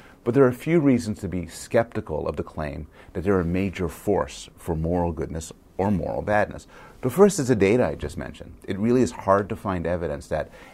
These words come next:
pulling away from community, separate from community, separate from other factors,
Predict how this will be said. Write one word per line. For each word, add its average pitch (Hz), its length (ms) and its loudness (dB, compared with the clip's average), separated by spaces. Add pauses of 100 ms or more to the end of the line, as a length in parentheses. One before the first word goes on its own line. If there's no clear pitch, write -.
(280)
pulling 139 360 6
away 95 260 4
from 90 200 -4
community, 82 500 -4
separate 101 340 0
from 90 160 -8
community, 87 340 -2
separate - 360 -2
from 87 100 -6
other 82 180 -2
factors, 76 440 -6